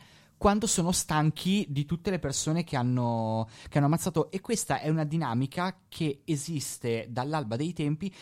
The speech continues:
nei videogiochi. Cioè, se pensi a Resident Evil, la save room è l'unica stanza dove i cattivi non possono raggiungerti,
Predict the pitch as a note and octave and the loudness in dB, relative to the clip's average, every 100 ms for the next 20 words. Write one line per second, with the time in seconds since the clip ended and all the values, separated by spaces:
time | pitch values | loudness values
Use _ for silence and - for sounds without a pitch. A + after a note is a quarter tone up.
0 | - C3 D#3 D#3+ A#2+ G2 D3+ A#2+ - G#2 | -6 0 0 0 -2 0 0 -2 -4 -8
1 | - - - - D3 D#3 G3+ - C#3+ D#3 | -8 -20 -4 0 0 2 2 2 0 -2
2 | C3+ C#3+ E3+ E3 A#2 A#2+ C#3 E3 F#3+ - | -2 0 0 -2 -2 0 0 -2 -6 -12
3 | - D3+ - G#3 C3+ A#2 D#3 E3 E3 F3+ | -2 0 2 2 2 0 0 0 2 0
4 | G3+ - C3+ A#2+ D3+ F#3+ C#3+ D#3+ D#3 - | 0 0 0 0 0 0 0 -2 -4 0
5 | C3+ C3+ - E3+ E3+ D3 D#3 C3 B2 D3 | 0 0 -2 -2 -2 0 0 0 -2 -4
6 | - E3+ - D3 E3 B2 C3 - C#3+ A#2+ | -6 -6 -2 0 2 0 0 -4 -4 -4
7 | G#2 A2 B2 G2+ G#2 - | -4 0 2 2 0 -4